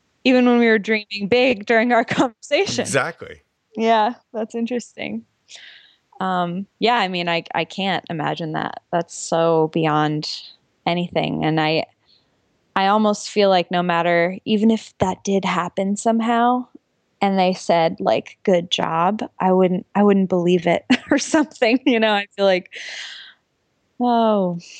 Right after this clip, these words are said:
Speaker 1: you're just saying that," or I don't know, 'cause you know I'm a fan.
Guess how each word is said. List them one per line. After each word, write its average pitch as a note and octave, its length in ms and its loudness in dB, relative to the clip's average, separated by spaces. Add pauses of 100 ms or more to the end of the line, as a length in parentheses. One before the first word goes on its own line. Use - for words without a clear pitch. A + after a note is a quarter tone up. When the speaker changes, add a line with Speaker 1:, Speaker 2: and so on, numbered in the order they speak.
(140)
Speaker 1:
you're A#3+ 140 0
just G#3 220 -4
saying G3 320 0
that," F#3+ 260 0
or F#3+ 200 -2 (280)
I F3+ 120 -6
don't F3 140 -2
know, F3+ 220 -4 (840)
'cause F#3 220 -2
you F3+ 100 0
know F3+ 140 0
I'm F3 200 0
a F3+ 40 -4
fan. F3 480 -4